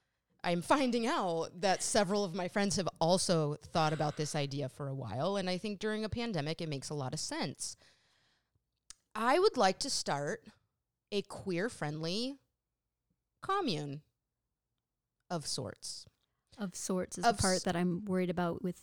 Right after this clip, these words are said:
Speaker 2: with doing this with you.
Speaker 1: Exactly. <laughs> Exactly.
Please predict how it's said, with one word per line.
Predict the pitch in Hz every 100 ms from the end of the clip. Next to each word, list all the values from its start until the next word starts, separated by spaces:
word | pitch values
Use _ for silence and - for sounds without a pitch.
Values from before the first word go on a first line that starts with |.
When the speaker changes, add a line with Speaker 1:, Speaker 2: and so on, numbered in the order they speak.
| - _
Speaker 2:
with | 185 - - _ - 190
doing | 185 175 175
this | 151 -
with | - -
you. | - 175 -
Speaker 1:
Exactly. | - 165 175 190 - 214 233 262 240 214 208 214 180
<laughs> |
Exactly. | - 151 151 - - - - 139 - -